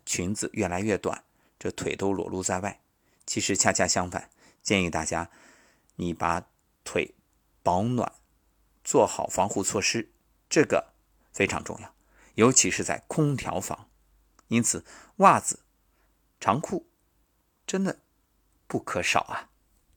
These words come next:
有人说这养生和美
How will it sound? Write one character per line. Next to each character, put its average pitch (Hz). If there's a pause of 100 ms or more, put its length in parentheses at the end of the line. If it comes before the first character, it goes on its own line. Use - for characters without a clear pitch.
(720)
有 120
人 175
说 208
这 190 (300)
养 117
生 180
和 180
美 95